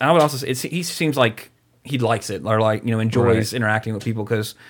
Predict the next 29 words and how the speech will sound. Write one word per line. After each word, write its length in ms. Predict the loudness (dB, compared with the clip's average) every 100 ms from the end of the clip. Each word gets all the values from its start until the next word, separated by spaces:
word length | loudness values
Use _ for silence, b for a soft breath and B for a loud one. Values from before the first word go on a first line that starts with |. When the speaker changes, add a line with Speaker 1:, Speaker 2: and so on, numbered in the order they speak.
| B B B
Speaker 1:
his 160 | -2 2
line 180 | 2 2
was 140 | 2
long 200 | 2 2
'cause 100 | 0
there 60 | -4
was 100 | -4
a 20 |
lot 140 | -2 -2
of 60 |
people, 260 | -2 0 0
but 100 | 2
also 280 | 0 2 -2
it 80 | 0
took 160 | 0
a 40 | 4
while 140 | 4
to 60 | 2
get 180 | -2 -2
through 220 | -2 0
because 460 | -2 0 0 0 0
he 100 | -2
was, 300 | -2 -6 -10 _
he 100 | 0
would 120 | 2
actively 440 | 4 2 2 0 0
talk 220 | 0 -2
to 60 | -2
people, 380 | -4 -4 -6